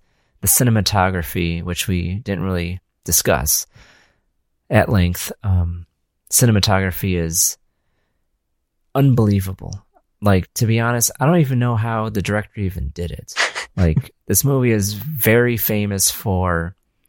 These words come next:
Speaker 1: its multiple long shots.
Speaker 2: Mm-hmm.
Speaker 1: There's two sequences in particular.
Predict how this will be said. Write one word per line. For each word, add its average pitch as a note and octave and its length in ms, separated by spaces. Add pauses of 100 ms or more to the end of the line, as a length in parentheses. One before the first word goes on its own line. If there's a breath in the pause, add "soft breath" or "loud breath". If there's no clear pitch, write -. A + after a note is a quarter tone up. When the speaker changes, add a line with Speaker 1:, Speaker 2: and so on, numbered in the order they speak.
(180 loud breath)
Speaker 1:
its - 220
multiple F2+ 1040 (520)
long F2 380
shots. D#3 600 (320)
Speaker 2:
Mm-hmm. G#2 280 (400)
Speaker 1:
There's G2+ 200
two C#3 340
sequences A2 800
in G2 160
particular. F2+ 680